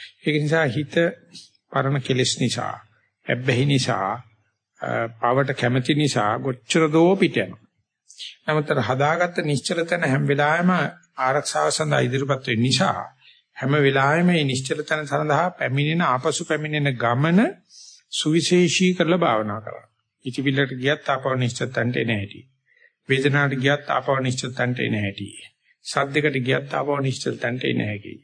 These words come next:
ප්‍රශ්වාසය ඉවරනකොට ප්‍රශ්වාසය ඉවරලා නිශ්චල තැනට යන හැටි. ආශ්වාසය ඉවරලා නිශ්චල තැනට යන හැටි. හැම වෙලාවෙම මේ,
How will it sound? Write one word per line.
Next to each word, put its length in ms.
ප්‍රශ්වාසය 560
ඉවරනකොට 480
ප්‍රශ්වාසය 500
ඉවරලා 320
නිශ්චල 340
තැනට 260
යන 200
හැටි. 300
ආශ්වාසය 460
ඉවරලා 300
නිශ්චල 340
තැනට 280
යන 180
හැටි. 240
හැම 200
වෙලාවෙම 540
මේ, 280